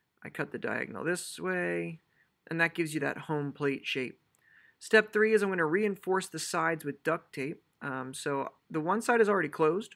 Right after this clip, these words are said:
because it's the, the side of the shirt,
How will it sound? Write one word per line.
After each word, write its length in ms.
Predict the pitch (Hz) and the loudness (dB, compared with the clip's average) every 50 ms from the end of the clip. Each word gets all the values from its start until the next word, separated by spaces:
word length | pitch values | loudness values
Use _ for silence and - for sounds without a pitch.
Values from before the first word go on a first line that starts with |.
| - _ 185 | -20 _ -10
because 280 | 147 139 - 143 139 | -6 -4 -4 -4 -4
it's 220 | 143 143 143 - - | -4 -8 -10 -12 -12
the, 220 | - - - - - _ _ - | -10 -10 -10 -10 -14 _ _ -8
the 160 | - 131 - - _ _ _ _ _ _ - | -6 -6 -6 -8 _ _ _ _ _ _ -2
side 140 | - 143 123 | 0 2 2
of 60 | 110 | 2
the 60 | 110 | 2
shirt, 340 | - - - 110 139 165 - | 0 0 -2 -2 -4 -4 -4